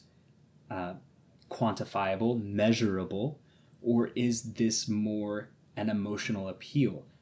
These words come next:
What would be the intent of this? Start asking those questions. Start looking for the contradictions.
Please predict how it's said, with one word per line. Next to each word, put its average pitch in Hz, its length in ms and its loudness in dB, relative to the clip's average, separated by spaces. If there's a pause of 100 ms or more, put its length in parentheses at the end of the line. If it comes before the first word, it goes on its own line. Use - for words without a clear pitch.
(140)
What 107 320 0
would 120 160 4
be 113 160 4
the 107 220 -2
intent 135 520 2
of 98 240 -4
this? - 200 -8
Start - 340 0
asking 110 400 2
those 104 180 -2
questions. - 680 -8 (280)
Start - 280 4
looking 135 400 8
for 127 160 4
the 113 120 4
contradictions. 113 1120 0